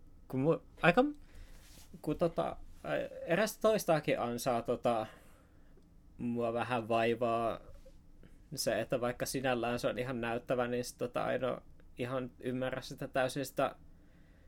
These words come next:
ää, ajatusprosessia, niin on sitten tää,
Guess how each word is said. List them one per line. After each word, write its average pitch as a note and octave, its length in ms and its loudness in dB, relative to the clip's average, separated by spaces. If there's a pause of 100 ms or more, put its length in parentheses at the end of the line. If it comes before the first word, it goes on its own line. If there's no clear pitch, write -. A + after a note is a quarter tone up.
(380)
ää, A2 500 -4
ajatusprosessia, C#3 1300 0
niin B2+ 280 2
on B2 140 2
sitten A#2+ 400 0 (100)
tää, A#2+ 260 4